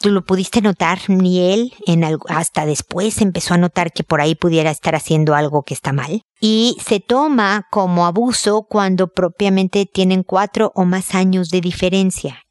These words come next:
Y no en estas edades de cuatro y seis. De todas formas, Olivia, hay que detenerlo, no es adecuado.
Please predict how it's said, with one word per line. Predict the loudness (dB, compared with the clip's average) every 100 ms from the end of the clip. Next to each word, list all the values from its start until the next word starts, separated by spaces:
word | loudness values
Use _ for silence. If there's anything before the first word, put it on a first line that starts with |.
| _
Y | -2
no | 2 2 2
en | 0
estas | -2 -4 -2
edades | 0 0
de | -2
cuatro | -2 -2 0
y | -2
seis. | -2 -10 -10
De | -14 -4 -4
todas | -2 0 0 2 0 0
formas, | 0 0 2 0 -2 0
Olivia, | 0 0 -4 -8 -8 -2
hay | 0 0
que | 0 0
detenerlo, | 0 0 0 2 0 0 -2 0
no | 0 2 0
es | -2 -2
adecuado. | -2 0 0 0 -2 -4